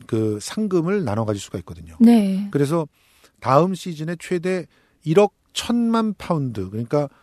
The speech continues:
Speaker 1: 어, 우리나라 돈으로는 천칠백오십억 원 정도의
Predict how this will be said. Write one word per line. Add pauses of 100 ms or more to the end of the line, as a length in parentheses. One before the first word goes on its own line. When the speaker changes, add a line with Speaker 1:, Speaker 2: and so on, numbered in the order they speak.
(220)
Speaker 1:
어, (440)
우리나라
돈으로는 (380)
천칠백오십억
원
정도의